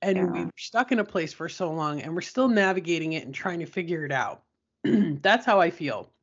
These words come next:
Speaker 1: And it's not wrong. It's just growth. And
Speaker 2: Yeah.
Speaker 1: also, you have to give yourself a little bit of credit. I understand. I, I have those days too, and I'm sure everyone does, where you just sit in it and you don't do anything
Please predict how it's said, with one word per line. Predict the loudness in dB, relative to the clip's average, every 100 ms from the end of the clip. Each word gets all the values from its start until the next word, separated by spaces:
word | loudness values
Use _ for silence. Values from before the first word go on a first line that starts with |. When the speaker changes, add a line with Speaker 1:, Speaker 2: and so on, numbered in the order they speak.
| _ _ _ _ -14
Speaker 1:
And | -6 -6 -6 -12 -18 -8
it's | -4 4
not | 4 4
wrong. | 4 4 2
It's | 0 -4
just | -8 -10
growth. | -6 -6 -8 -16 _ _ -20 _ _
And | -4
Speaker 2:
Yeah. | 2
Speaker 1:
also, | 0 0 -8
you | -4 0
have | 0 -2
to | -4
give | -2
yourself | 0 0 -2 -2
a | 0
little | 0
bit | 0 -2
of | -2
credit. | 0 -2 -4 0
I | 2
understand. | 4 0 0 -4 -4 -2
I, | -2 -2
I | -2
have | -2 -2
those | -4 -4
days | -4 -6 -6
too, | -6
and | -4
I'm | -8
sure | -8 -8
everyone | -8 -6 -6
does, | -4 -6 -6
where | -8
you |
just | -8 -6
sit | -4 -2
in |
it | -4
and | -4
you | -4
don't | -2 -2
do | -2 -2
anything | -2 -2 -2 -4